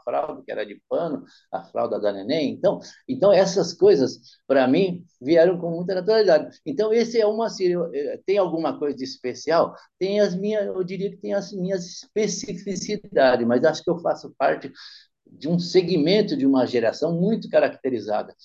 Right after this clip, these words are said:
e inclusive que nós temos um, bastante dificuldade, é, uma certa dificuldade com,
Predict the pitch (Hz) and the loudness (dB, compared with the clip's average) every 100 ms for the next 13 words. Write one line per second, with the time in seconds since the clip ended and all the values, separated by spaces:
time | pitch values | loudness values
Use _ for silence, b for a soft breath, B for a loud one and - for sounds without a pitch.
0 | B - 131 165 151 135 170 170 160 156 | B -6 -4 -2 0 2 2 2 0 0
1 | 160 151 139 131 - - 233 214 170 175 | -2 -6 -6 -8 -8 -2 0 0 -2 -2
2 | 170 135 135 160 - - B B B _ | -2 0 2 2 0 -10 B B B _
3 | - 104 95 101 127 123 - 175 165 117 | -2 2 2 0 -2 -2 2 2 4 0
4 | 120 120 117 143 135 - 131 | -4 -6 0 2 2 -2 -8